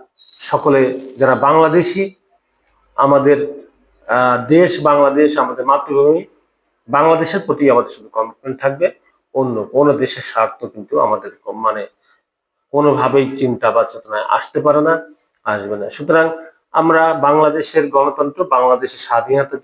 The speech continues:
বা তার গৌরবোজ্জ্বল ইতিহাস, আমাদের গণতন্ত্র অর্জনের জন্য নব্বইয়ের যে ইতিহাস, গণতন্ত্রের জন্য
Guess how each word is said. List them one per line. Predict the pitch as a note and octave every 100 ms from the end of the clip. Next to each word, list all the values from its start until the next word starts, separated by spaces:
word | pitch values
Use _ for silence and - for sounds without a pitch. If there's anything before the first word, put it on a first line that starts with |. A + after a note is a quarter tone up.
| - - - B2+
বা | B2
তার | C3 A#2+
গৌরবোজ্জ্বল | B2+ C#3 C#3 C3 B2 C#3
ইতিহাস, | C3+ C3+ D3+ D3 - - _ _ _ _ _ _ _ -
আমাদের | A#2+ B2 B2 A#2+ - - _ _ _ _ _ G#2+
গণতন্ত্র | C#3 D#3 F3+ F3 F3 F3
অর্জনের | D#3 E3 D#3+ D#3
জন্য | D#3+ C#3+
নব্বইয়ের | C3+ C3 E3+ E3+
যে | E3
ইতিহাস, | D#3+ D#3+ E3 - - C3+
গণতন্ত্রের | C3 - B2+ B2
জন্য | -